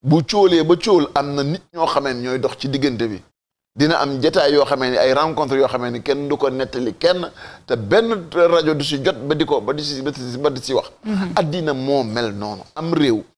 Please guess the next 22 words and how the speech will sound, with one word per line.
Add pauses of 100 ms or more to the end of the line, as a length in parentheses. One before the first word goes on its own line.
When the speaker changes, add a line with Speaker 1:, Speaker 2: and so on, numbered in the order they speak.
Speaker 2:
Mhm.
Speaker 1:
Kenn
du
tëj
bunt
yépp, (520)
tëj (120)
palanteer
yépp, (240)
tëj (100)
porox
ndoll
yépp. (960)
Mais (1000)
nit
ki, (220)
bu
fekkee
da
ngeen
di
xuloo